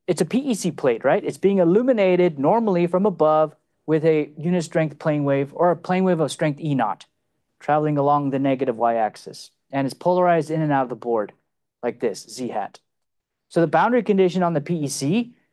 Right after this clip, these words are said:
is N cross E total equal to zero, right? Tangential electric field has to go to zero. Or we could say E Z total equals to zero because the only component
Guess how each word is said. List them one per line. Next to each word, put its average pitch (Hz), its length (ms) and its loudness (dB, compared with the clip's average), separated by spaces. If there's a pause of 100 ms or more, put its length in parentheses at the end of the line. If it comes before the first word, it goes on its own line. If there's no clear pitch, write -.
(140)
is 147 340 0 (380)
N 160 180 0
cross 156 320 -2
E 170 80 2
total 175 380 2
equal 170 240 0
to 165 60 0
zero, 143 360 2
right? 156 340 2 (400)
Tangential 156 380 2
electric 175 320 0
field 165 160 4
has 151 180 2
to 156 60 -4
go 143 140 0
to 135 60 -2
zero. 135 440 2 (540)
Or 139 60 -2
we 160 100 2
could 156 140 -2
say 175 200 2
E 185 240 0
Z 240 220 2
total 170 360 2
equals 156 320 -2
to 135 100 -10
zero 143 260 2
because 170 320 -2
the 165 100 0
only 170 180 0
component 170 640 -2